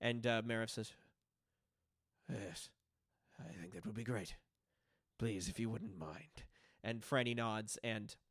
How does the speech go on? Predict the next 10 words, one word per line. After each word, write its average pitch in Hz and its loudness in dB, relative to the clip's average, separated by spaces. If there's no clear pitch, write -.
uh, 117 6
snaps 113 2
her 135 2
fingers. 113 0
Moses 175 12
Magellan, 135 6
in 120 4
his 123 4
servant 131 6
guise, 107 4